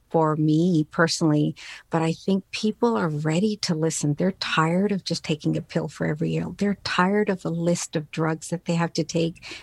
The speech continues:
and then deal with all the side effects, right? I mean, antidepressants, sleeping pills, it's just the pandemic. Just look at the forty to fifty percent rise in prescriptions for those drugs. Look at heartburn medication going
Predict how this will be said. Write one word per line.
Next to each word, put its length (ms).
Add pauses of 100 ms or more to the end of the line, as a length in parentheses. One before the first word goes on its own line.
and 140
then 160
deal 400
with 360 (360)
all 320
the 320 (240)
side 260
effects, 540
right? 160 (100)
I 100
mean, 220
antidepressants, 1000
sleeping 480
pills, 680 (600)
it's 100
just 220
the 80
pandemic. 680 (100)
Just 240
look 160
at 160
the 240 (200)
forty 400
to 140
fifty 360
percent 380
rise 600
in 80
prescriptions 720
for 120
those 340
drugs. 360
Look 160
at 60
heartburn 760
medication 800
going 260